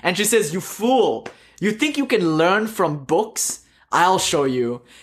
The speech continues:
And she picks up a Sanskrit book. Uh, by the way, a Sanskrit book is two boards with a few leaves in the middle, and it's got five bounds. So she explains each of the symbols. You know, the top board is the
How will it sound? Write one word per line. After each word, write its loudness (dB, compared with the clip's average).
And -2
she 0
picks -4
up 0
a 0
Sanskrit -2
book. -2
Uh, 4
by 2
the 2
way, 2
a 0
Sanskrit -2
book -2
is -2
two -2
boards 0
with 2
a 2
few -2
leaves 0
in -2
the -2
middle, 0
and 0
it's -2
got 0
five 0
bounds. -2
So 0
she 2
explains -2
each 0
of -2
the -2
symbols. 0
You -2
know, -2
the -2
top -4
board 4
is -2
the -4